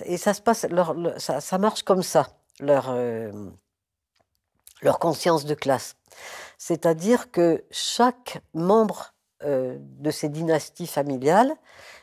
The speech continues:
est construit, est fabriqué, hein, c'est, c'est social, hein, c'est pas inné, est fabriqué pour être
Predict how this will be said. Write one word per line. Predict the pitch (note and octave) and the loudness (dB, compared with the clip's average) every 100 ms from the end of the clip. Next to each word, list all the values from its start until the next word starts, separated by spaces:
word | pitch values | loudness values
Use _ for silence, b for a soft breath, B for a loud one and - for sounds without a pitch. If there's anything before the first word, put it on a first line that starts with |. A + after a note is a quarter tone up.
| B | B
est | D#3 | -4
construit, | C#3+ C#3 C#3+ - - G#3+ D4+ F#4+ _ b b _ | -2 -2 -2 -4 -2 2 2 0 _ b b _
est | C3 | -8
fabriqué, | - C#3+ B2+ D3 - A3 E4+ F#4 _ _ _ | 2 4 4 -2 2 4 4 2 _ _ _
hein, | C#3 F3 | -4 -2
c'est, | - | -4
c'est | B2+ - - C3 | -8 -10 -6 -4
social, | A#2 - C#3 - A#3+ G3+ | -4 -4 -4 4 6 6
hein, | D#3 | 2
c'est | - D3 | -2 0
pas | D3 C#3+ | 2 2
inné, | D#3+ C#3+ E3 D4+ - B B B B B B | 2 2 2 2 -2 B B B B B B
est | C#3+ | -10
fabriqué | B2 D3 C3+ C#3+ - A3+ C4 B B B B B _ | 0 0 0 -4 0 2 2 B B B B B _
pour | - G#3+ B3+ C4 - - - | -8 2 4 2 0 -16 0
être | F#3+ A#3 A#3+ - - | 4 4 0 -10 -10